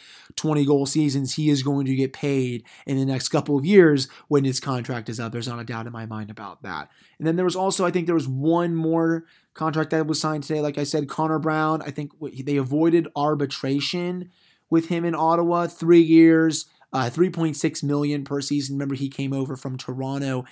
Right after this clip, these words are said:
in that trade. I think that was the trade that sent Cody Ceci from Ottawa to Toronto and Connor Brown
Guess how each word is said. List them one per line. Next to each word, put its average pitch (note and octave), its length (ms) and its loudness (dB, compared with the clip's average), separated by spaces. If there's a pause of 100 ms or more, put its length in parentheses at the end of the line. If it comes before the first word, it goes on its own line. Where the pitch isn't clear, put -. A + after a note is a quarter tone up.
(300)
in D3 140 -4
that C3+ 180 -2
trade. D3 140 -2
I C#3+ 80 0
think A#3+ 180 2
that - 160 4
was F3+ 140 4
the D#3+ 80 0
trade D#3 260 0
that C#3 160 -4
sent D3+ 240 -4
Cody D3+ 260 -2
Ceci E3 480 -4
from C#3 220 -6
Ottawa C#3+ 520 -4 (440)
to E3 180 -2
Toronto C#3+ 560 -2
and B2+ 140 -4
Connor C3+ 280 -2
Brown C3 500 -4